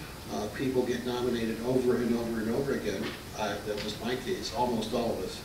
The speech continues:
are. Uh, it's common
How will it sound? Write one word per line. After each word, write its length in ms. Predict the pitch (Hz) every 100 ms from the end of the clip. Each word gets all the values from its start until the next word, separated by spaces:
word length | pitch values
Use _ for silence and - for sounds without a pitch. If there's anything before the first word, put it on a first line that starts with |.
| - -
are. 1120 | 95 - - - - - - - - - 110
Uh, 340 | 101 101 107 -
it's 400 | 117 107 - - - - -
common 640 | - - 156 170 160 110